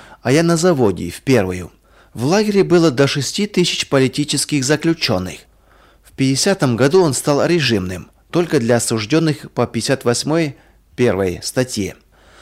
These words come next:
Но в пятьдесят пятом году политических расформировали,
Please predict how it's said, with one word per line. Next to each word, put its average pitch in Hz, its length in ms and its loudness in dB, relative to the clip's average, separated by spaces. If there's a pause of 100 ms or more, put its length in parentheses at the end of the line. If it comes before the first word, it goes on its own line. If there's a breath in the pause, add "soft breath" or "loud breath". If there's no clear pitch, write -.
(220 soft breath)
Но 135 100 0
в - 80 -10
пятьдесят 151 380 -2
пятом 131 320 0
году 135 400 2 (240 loud breath)
политических 143 840 -2
расформировали, 127 1040 -2